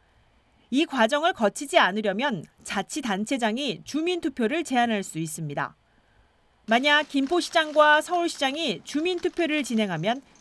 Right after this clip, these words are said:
투표 인수의 과반수를 넘어야 합니다.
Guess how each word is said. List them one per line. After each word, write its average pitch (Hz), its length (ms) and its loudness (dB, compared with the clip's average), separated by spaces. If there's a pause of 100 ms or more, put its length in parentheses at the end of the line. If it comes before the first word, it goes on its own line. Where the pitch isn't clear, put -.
(120)
투표 359 300 0
인수의 277 520 2
과반수를 277 680 -2
넘어야 220 340 2
합니다. 143 320 -8